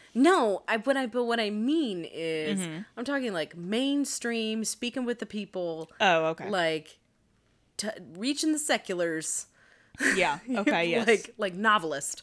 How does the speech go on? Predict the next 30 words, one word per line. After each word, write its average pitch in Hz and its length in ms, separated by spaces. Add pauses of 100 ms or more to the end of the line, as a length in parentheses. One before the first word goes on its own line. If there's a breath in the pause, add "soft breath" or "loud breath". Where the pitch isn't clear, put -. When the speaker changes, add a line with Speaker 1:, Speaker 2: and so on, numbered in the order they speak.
Speaker 2:
I 214 140
got 170 240
you. - 60
Speaker 1:
I - 20
mean 277 200
a 233 60
novelist. 202 480
Speaker 2:
Yeah, 240 220
yeah, 226 200 (120)
<laughs> 466 160
okay. - 320
Speaker 1:
Because, 269 320
like, 233 280 (1400 loud breath)
somebody 240 340
coming 220 220
up 190 100
with 190 100
the 175 80
metaphors. 147 680
That's, 202 300
that's 202 340
what 185 160
it 151 100
is. 123 300
It's - 60
like, 170 540
Speaker 2:
Oh. 156 240 (920)
Speaker 1:
'cause 214 200
I 214 140
trust - 720